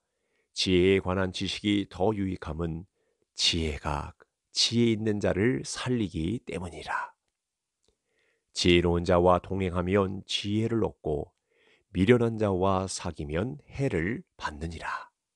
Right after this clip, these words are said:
솔로몬의 지혜가 동쪽 모든 사람의 지혜와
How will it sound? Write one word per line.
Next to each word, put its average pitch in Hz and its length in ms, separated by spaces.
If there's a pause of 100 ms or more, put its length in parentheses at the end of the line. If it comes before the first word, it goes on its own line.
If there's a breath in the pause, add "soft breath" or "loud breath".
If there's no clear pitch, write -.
(880)
솔로몬의 78 640
지혜가 78 680
동쪽 90 640
모든 110 600
사람의 92 540
지혜와 71 600